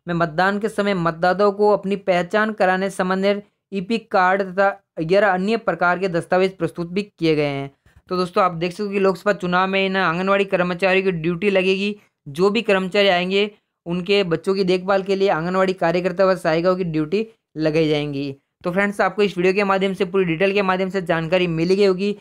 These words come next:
कि आने वाले लोकसभा चुनाव दो हज़ार उन्नीस में किन किन कर्मचारियों को कितना मानदेय दिया जाएगा लोकसभा चुनाव ड्यूटी में,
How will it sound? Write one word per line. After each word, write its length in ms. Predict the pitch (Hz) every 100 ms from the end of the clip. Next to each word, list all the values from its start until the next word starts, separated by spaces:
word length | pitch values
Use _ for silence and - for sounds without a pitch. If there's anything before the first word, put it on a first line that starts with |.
| _ _
कि 60 | 190
आने 260 | 156 175 208
वाले 220 | 202 202
लोकसभा 360 | 190 190 - 196
चुनाव 280 | 190 190 180
दो 140 | 160
हज़ार 280 | 175 175 -
उन्नीस 400 | 185 190 208 214
में 260 | 202 202 208 208 _ _ 220
किन 140 | 220
किन 140 | 233
कर्मचारियों 520 | 214 190 185 202 196 196
को 100 | 190
कितना 300 | 202 196 208
मानदेय 400 | 180 165 180 185
दिया 200 | 160 180
जाएगा 200 | 196 196
लोकसभा 340 | 185 180 175 196
चुनाव 300 | 185 185 185
ड्यूटी 340 | 170 170 175 202
में, 220 | 202